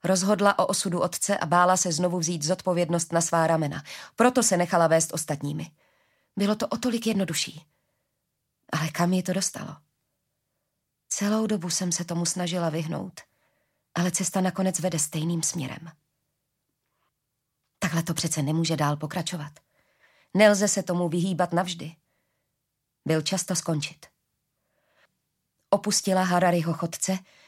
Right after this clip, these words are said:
a vysokou lahvičku s černým lektvarem nechala na stole.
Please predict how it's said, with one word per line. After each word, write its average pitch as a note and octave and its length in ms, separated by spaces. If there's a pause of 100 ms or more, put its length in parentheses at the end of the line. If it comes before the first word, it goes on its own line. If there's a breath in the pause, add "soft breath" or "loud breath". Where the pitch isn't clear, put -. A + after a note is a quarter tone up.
(220 soft breath)
a F3 80
vysokou A3 400
lahvičku G3+ 460
s - 100
černým F3 360
lektvarem F3+ 520
nechala E3 300
na D#3+ 100
stole. D3+ 360